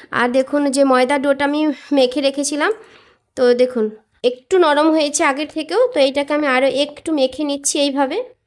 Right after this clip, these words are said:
মেখে ছোট ছোট করে লেচি করব, যে এরকম করে আমরা লুচির জন্য লেচি কাটি, তার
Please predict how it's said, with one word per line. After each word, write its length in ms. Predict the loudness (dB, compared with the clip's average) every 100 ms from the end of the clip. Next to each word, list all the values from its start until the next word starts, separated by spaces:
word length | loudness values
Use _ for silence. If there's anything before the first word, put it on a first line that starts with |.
| _ -4
মেখে 340 | -2 -2 -4
ছোট 220 | -6 -6 -8
ছোট 240 | -8 -10
করে 360 | -8 -4 -4 -6 _ _ -2
লেচি 300 | -2 -2 0
করব, 340 | 2 4 2
যে 100 | 4
এরকম 320 | 0 0 -4
করে 220 | -4 -2 -2
আমরা 440 | 0 0 0 0
লুচির 520 | -2 -4 -4 -6 -4
জন্য 240 | -4 -2 0
লেচি 320 | -2 -2 -4
কাটি, 300 | -4 -4 -8
তার 220 | -4